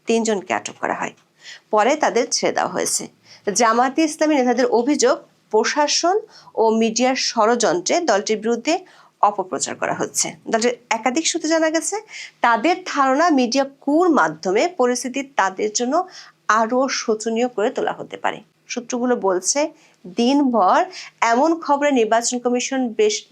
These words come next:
বেসামাল হয়ে পড়েছে। বিশেষ করে আন্তর্জাতিক পক্ষগুলোর কাছে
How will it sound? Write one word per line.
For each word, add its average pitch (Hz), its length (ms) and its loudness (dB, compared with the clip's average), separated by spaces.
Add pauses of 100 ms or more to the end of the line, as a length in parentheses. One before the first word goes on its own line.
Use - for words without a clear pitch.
বেসামাল 196 580 -2
হয়ে 143 200 -4
পড়েছে। 117 320 -4
বিশেষ 254 240 -2
করে 302 180 2 (520)
আন্তর্জাতিক 330 520 -2 (160)
পক্ষগুলোর 294 640 -2
কাছে - 400 0